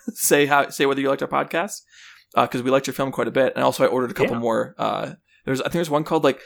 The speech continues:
Speaker 1: Skateboard Kink Freak or something.
Speaker 2: Ooh.
Speaker 1: Yeah, it sounds rad.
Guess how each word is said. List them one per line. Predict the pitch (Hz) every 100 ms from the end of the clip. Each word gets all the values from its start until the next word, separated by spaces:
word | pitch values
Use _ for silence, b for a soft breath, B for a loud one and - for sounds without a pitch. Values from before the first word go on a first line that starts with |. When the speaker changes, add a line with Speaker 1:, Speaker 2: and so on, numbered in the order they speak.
| B B
Speaker 1:
Skateboard | - - - 143 - 165 156 156 147 _ _ -
Kink | - - 143 196 - _ _ - - - -
Freak | 185 196 226 -
or |
something. | 185 226 208 214
Speaker 2:
Ooh. | - - B B _ _
Speaker 1:
Yeah, | - 143 98 - _ _ -
it | 151
sounds | - 131 120
rad. | - -